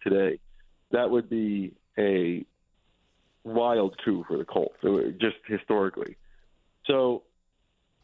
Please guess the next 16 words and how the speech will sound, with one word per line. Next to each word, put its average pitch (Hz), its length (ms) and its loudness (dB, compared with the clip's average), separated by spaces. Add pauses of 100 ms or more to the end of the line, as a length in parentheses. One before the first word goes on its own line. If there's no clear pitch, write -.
(140)
if 98 100 -12
you 143 80 0
look 202 140 2
at 202 60 4
what 175 140 2
they've 131 180 0
got, 139 300 0
then 107 340 -4
you've 110 100 -14
got 113 180 0
Dallas 127 320 2
Flowers, 110 440 -2 (220)
who 110 440 0 (1040)
is, 143 220 0 (560)
uh, 123 200 2
admittedly 131 540 0